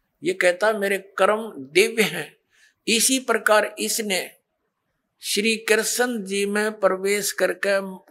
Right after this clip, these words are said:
गीता का ज्ञान, वेदों वाला, प्लस में अपने युद्ध कराने की जो अटकलबाजी,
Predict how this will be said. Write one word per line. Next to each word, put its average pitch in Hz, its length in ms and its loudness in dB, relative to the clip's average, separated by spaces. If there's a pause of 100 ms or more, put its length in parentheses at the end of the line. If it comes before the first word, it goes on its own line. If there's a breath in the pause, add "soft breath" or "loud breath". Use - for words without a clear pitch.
गीता 196 420 0
का 202 220 0
ज्ञान, 190 440 -2 (340)
वेदों 165 520 -2
वाला, 196 260 -4 (640)
प्लस 190 300 2
में 190 240 -2 (120)
अपने 185 380 2
युद्ध 190 320 0
कराने 180 440 0
की 185 180 -6
जो 170 140 -2
अटकलबाजी, 185 1000 -4